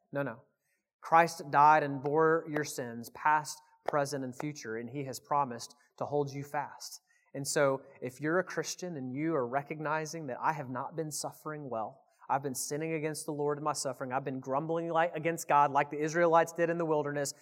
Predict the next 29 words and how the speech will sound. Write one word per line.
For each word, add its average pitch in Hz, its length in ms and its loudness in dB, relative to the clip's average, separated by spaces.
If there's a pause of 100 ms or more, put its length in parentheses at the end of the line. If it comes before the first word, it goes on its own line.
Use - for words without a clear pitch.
(120)
as 117 120 -4
soon 208 500 6
as 202 160 6
I 202 140 12
entered 185 280 2
into 160 300 2
any 208 220 4
type 202 260 8
of 196 80 -2
suffering, 156 540 0 (320)
I 160 60 -2
mean, 160 160 2
guys, 156 260 8
are, 156 200 0
are 156 120 -2
we 175 140 -2
not, 170 280 0 (300)
we're 180 80 0
so, 185 280 2
we're 180 120 -2
so 190 200 0
bad 117 280 -2
at 110 80 -14
suffering, 120 360 -10
aren't 123 160 -12
we? 139 100 -12 (440)
Like, 151 160 -4
gosh, 151 220 6 (360)
uh, 180 60 2